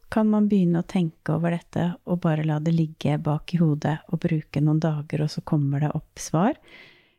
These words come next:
Eller så får du svar her og nå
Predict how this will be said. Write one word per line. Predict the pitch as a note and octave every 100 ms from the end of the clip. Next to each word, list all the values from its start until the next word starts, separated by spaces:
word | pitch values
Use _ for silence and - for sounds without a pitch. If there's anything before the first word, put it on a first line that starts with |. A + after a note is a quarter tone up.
| _
Eller | B3+ B3+ C4+
så | C4+
får | - F#3 E3+
du | F3 F3 F3 _ -
svar | - D#3+ D#3 -
her | C#3+ D3+
og | D3
nå | C#3